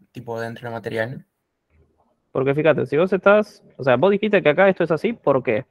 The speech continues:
Speaker 2: Porque tenés todo esto haciendo así, ¿no?
Speaker 1: Sí.
Speaker 2: Ahora, imagínate que estás parado acá. Tenés, eh, todo este lado, si querés,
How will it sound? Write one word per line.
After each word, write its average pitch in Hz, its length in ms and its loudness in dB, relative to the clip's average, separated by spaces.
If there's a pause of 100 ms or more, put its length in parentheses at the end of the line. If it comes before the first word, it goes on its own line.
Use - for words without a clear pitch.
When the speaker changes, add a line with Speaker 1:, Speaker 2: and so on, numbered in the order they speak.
(160)
Speaker 2:
Porque 117 240 -6
tenés 135 300 -2
todo 131 340 4
esto 151 500 -2 (480)
haciendo 127 280 -2
así, 123 180 0
¿no? 131 200 -4 (920)
Speaker 1:
Sí. 104 360 -10 (880)
Speaker 2:
Ahora, 113 220 -2
imagínate 131 340 -2
que 180 40 4
estás 165 160 2
parado 127 200 4
acá. - 200 -4 (1040)
Tenés, - 640 -6 (280)
eh, 113 280 0 (240)
todo 170 340 6
este 170 240 0
lado, 151 300 4
si 147 140 -8
querés, 151 400 -2